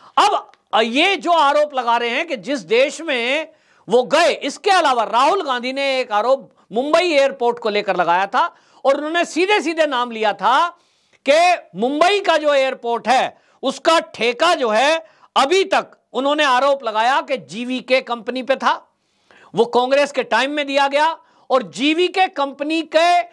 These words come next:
ठेके को, एयरपोर्ट के संचालन को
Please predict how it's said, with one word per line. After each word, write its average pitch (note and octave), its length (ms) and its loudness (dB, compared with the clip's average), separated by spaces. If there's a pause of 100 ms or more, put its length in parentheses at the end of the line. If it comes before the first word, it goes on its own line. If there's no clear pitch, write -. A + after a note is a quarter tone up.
(240)
ठेके F4+ 420 4
को, - 500 -8 (840)
एयरपोर्ट D4+ 520 4
के E4+ 140 0
संचालन D#4+ 640 0
को - 440 -12